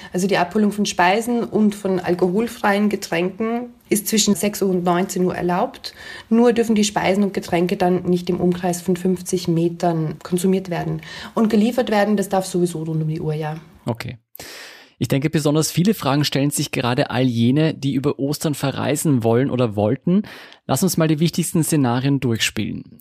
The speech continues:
Speaker 2: Jetzt angenommen, ich lebe in Wien und meine Eltern in Tirol. Das ist die Antonia Raut-Gedenkfrage. Darf ich sie besuchen?
Speaker 1: <laughs> Ja, die Antonia darf das,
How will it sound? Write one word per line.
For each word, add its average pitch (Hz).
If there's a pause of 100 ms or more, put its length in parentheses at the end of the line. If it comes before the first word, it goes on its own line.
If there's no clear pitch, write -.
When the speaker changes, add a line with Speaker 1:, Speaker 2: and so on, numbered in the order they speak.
(140)
Speaker 2:
Jetzt -
angenommen, 170
ich -
lebe 139
in 123
Wien 190
und 156
meine 135
Eltern 127
in 131
Tirol. 107
Das 110
ist -
die 117 (220)
Antonia 135
Raut-Gedenkfrage. 113 (520)
Darf 127
ich 202
sie 208
besuchen? 202
Speaker 1:
<laughs> - (680)
Ja, 196 (560)
die 214
Antonia 202
darf 202
das, 247